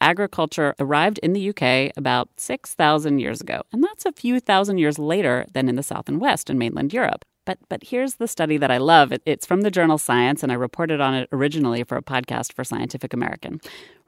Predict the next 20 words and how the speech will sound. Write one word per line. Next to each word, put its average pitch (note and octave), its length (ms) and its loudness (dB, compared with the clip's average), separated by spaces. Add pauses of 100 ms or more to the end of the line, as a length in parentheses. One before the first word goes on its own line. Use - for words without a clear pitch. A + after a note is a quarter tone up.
Researchers C4 540 -2
were G3 120 0
studying D#3+ 600 2
archaeological C#3+ 800 0
sites B2 440 -4
that B2+ 120 -6
are B2+ 100 -4
submerged. C3+ 960 -2
They're C3 200 -4
looking D3 240 -2
at C3+ 80 -4
one C3 220 0
at B2 140 -6
Boldner D3+ 420 0
Cliff - 580 -6
off C3+ 240 -8
the - 160 -10
Isle B2+ 240 -2
of C3 160 -10
Wight C3 380 -4